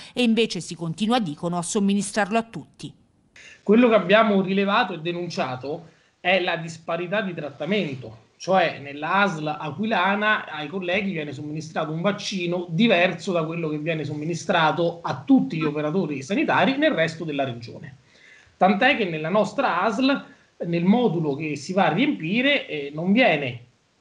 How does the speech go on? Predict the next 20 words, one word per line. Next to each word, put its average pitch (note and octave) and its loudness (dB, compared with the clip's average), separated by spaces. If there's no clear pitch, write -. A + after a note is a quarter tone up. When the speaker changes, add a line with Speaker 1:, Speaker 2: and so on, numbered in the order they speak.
Speaker 2:
indicato D#3+ -2
lo D3+ -8
psicologo E3 2
come D3 -8
professione E3 -4
sanitaria, F#3 0
ma G3 4
viene F3 0
indicato G3 2
come D3+ 0
altro, A#2 -4
e F#3+ 0
questo - 2
non E3 6
va C#4+ 6
bene D#3+ 0
perché, D3+ -2
ripeto, D#3 0
la F#3 4
legge D3 0